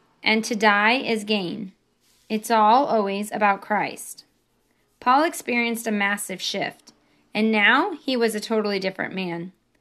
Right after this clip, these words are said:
No longer was he a slave to his circumstances or his emotions. Paul now chose to live aware of the power of Christ in him,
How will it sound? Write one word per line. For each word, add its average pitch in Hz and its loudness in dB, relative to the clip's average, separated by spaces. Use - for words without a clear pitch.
No 233 0
longer 226 0
was 254 -2
he 226 0
a 208 -2
slave 202 -4
to 233 -4
his 214 -2
circumstances 214 -6
or 196 -2
his 190 -10
emotions. 190 -10
Paul 247 4
now 277 2
chose 208 -2
to 254 -2
live 247 2
aware 226 4
of 185 -2
the 214 0
power 214 2
of 226 -2
Christ 202 -2
in 202 -4
him, 233 -4